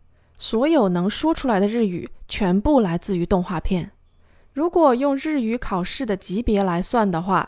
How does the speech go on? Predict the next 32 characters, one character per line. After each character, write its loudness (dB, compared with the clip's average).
应 0
该 2
评 -2
为 0
零 0
点 -2
一 -2
级。 -8
而 0
且 2
大 0
家 2
可 -4
以 -2
想 -2
象 0
一 0
下， -2
如 -2
果 4
是 -2
在 4
动 2
画 4
片 0
里 2
面 0
听 -2
来 2
的 2
日 0
语， -6